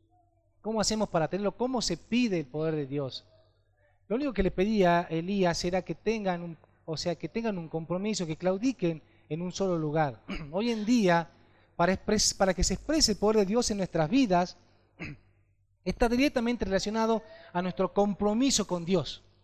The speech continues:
a nuestra relación con Dios, pero nuestro compromiso con Dios, con nuestra acción de Dios. Cuando tenían que,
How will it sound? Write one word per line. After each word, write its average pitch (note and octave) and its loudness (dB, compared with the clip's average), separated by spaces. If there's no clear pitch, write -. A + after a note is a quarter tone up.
a E3+ -2
nuestra F#3 2
relación G3 2
con A3 0
Dios, B3 0
pero A3 -2
nuestro F#3 -2
compromiso G3+ 0
con F#3 -4
Dios, G3 2
con F#3 -2
nuestra F#3 4
acción B3+ 4
de E3+ 2
Dios. D#3+ -2
Cuando D#3+ -2
tenían G3+ 2
que, F#3+ -2